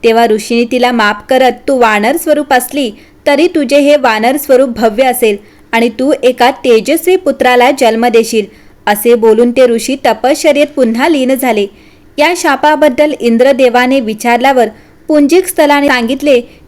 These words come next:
"ते ऋषी वानर असल्याचे वाटल्याने मी त्यांच्यावर फळे फेकली, पण ते सामान्य वानर नसून अत्यंत तपस्वी ऋषी होते. मी तपश्चर्या मोडली म्हणून त्याने मला शाप दिला की जेव्हा मी कोणाच्या प्रेमात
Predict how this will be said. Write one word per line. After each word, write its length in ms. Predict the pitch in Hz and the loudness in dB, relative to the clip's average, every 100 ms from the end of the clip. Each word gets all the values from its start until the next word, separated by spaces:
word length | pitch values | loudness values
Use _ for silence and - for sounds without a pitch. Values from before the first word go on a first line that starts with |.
| - | -2
"ते 100 | 330 | 0
ऋषी 280 | 320 302 339 | 0 0 0
वानर 440 | 269 233 226 320 | 0 0 0 2
असल्याचे 440 | 320 311 294 311 | 0 0 -2 0
वाटल्याने 600 | 294 233 226 254 262 220 - | 0 -2 -2 -2 0 -2 -4
मी 160 | 226 247 | -4 -2
त्यांच्यावर 560 | 254 226 233 247 247 | -2 0 0 0 0
फळे 320 | 285 269 240 | 0 0 2
फेकली, 420 | 240 262 247 226 214 - - _ - | 0 -2 -4 -6 -6 -16 -20 _ 0
पण 160 | 294 | 0
ते 160 | 277 294 | 2 0
सामान्य 560 | 294 226 220 254 302 | 0 -2 0 0 0
वानर 400 | 320 269 240 277 | 0 0 0 0
नसून 360 | 262 254 311 269 - | 0 -2 -2 -4 -4
अत्यंत 460 | 240 - 269 262 269 285 - | -6 -4 -2 -2 0 -2 0
तपस्वी 480 | 226 262 269 330 349 | -2 0 -2 0 -2
ऋषी 240 | 277 262 | -2 -2
होते. 400 | 262 240 220 208 - _ _ 220 | -2 0 -2 -6 -12 _ _ -6
मी 160 | 226 226 | -4 -2
तपश्चर्या 560 | 220 220 226 277 254 247 | -2 -2 -2 2 0 0
मोडली 360 | 233 196 240 | -2 -2 -2
म्हणून 280 | 254 262 269 | 0 0 0
त्याने 320 | 262 233 226 | -2 -2 0
मला 280 | 262 254 254 | 0 0 0
शाप 340 | 311 - 220 233 | -2 -4 -4 -2
दिला 240 | 233 214 196 - - _ | -2 -2 -4 -12 -20 _
की 100 | 311 | -6
जेव्हा 420 | 254 240 240 247 294 | -4 0 2 2 0
मी 120 | 349 | -2
कोणाच्या 500 | 349 294 294 294 302 | 0 2 2 0 0
प्रेमात 400 | 294 233 226 | 2 0 0